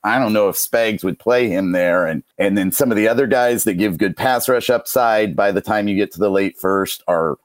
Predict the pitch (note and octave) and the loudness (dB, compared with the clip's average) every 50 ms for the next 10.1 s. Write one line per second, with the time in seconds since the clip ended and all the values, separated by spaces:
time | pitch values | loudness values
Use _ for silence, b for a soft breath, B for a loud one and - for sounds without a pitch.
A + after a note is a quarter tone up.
0 | _ - G2 - - A#2 A2+ G2 G2+ - - - A2 A2 A2+ A#2 A#2+ B2 A2+ A#2 | _ -4 -4 -2 -2 -2 -2 -2 -2 -4 -2 0 0 2 2 2 2 2 2 0
1 | A2+ - - - - B2 B2+ B2 A#2+ G2+ B2 A#2+ A#2+ A#2+ B2 B2 B2 A2+ F2 E2+ | -2 -4 -6 -4 -2 0 0 0 0 0 2 2 2 2 2 2 0 0 -2 0
2 | E2 D#2+ D#2+ D#2 F2+ G#2 A#2 G2 A2 A2 A2 G#2 - - - - A2+ A2 A2+ A2+ | 0 0 0 0 0 0 0 0 2 2 2 0 0 -4 -4 0 0 2 2 2
3 | A2+ G#2 E2+ F2+ G#2+ A2 F2+ - - G#2 G2 - - - G#2+ G#2 G2 G#2+ G#2 G#2+ | 0 0 -2 -2 -2 -2 -2 -2 -4 -4 -4 -2 -2 0 0 2 2 2 2 2
4 | G#2 G#2 F#2+ E2+ F2+ F2 E2+ E2+ D#2+ - A3+ G#2 G2+ F2+ E2+ E2+ E2 - b b | 2 2 0 0 -2 -2 -4 -4 -4 -2 -2 -2 0 0 0 0 -2 -2 b b
5 | b E3 E3 C3 C#3+ C#3+ A2+ C#3+ C#3 C#3 C#3 C#3 C3+ - - G#2 - - A2 F2+ | b 0 0 2 0 0 0 0 2 2 2 0 0 -2 -4 -6 -4 -4 -6 -4
6 | - C#3 C3+ - - - D3+ C#3 - C3+ B2+ C3 C3 C3 C3+ A#2+ F2+ G2+ G2 G#2+ | -4 -4 -4 -2 -4 -4 -4 -2 0 0 2 2 2 0 0 -2 -2 -4 -2 -2
7 | A2 G#2 G2+ G2+ G2 G2+ F#2 E2 F#2 F2+ F2+ A2+ C#3 C#3 C3+ B2+ - B2+ A#2 G#2+ | -2 -2 -2 0 0 0 -2 -2 -4 -4 -2 0 0 0 -2 -2 -2 -2 -2 -2
8 | A2+ B2 A#2 A2+ A2+ A2+ A2+ A2 - - G2 G2 F#2 F#2 F#2 F2 F2+ E2 - - | -2 -2 0 2 2 2 0 -2 -4 -6 -4 -4 -2 -2 -2 -2 -2 -4 -6 -6
9 | - - B2+ C3+ C3+ C3+ G#2+ G2 A#2 - - A#2+ G#2+ G#2 G#2 - - G2+ G2+ F#2+ | -4 -2 0 2 0 0 0 -2 -4 -2 0 0 2 2 0 0 0 0 0 0
10 | F#2+ - | -2 -4